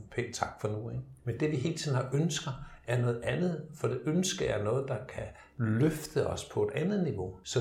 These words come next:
det at formulere nogle ønsker om, hvad det er for nogle retninger, man vil hen i, og sige, "Jeg kunne tænke mig at komme hen i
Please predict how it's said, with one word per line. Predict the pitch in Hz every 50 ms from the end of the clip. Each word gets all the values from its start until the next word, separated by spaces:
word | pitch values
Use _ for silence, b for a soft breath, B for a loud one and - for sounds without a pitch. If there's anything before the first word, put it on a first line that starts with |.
| - -
det | 185 190 190
at | 175 160 143 -
formulere | - - 127 120 123 143 165 160
nogle | 143 127 120 113 117
ønsker | 131 - - - 123
om, | 120 120
hvad | 110 104
det | 107 110
er | 113 120
for | - -
nogle | 135 120 107 101 98 98 -
retninger, | - 107 - - - - - - - 175 - 117 110
man | 107 107 101 95
vil | 95 95
hen | - 123 120 113 110
i, | 107 104
og | 107
sige, | - - 120 117
"Jeg | 120 120
kunne | - 123 -
tænke | - - - - 113 127 -
mig | - -
at | -
komme | - - 117 113
hen | - 127
i | 120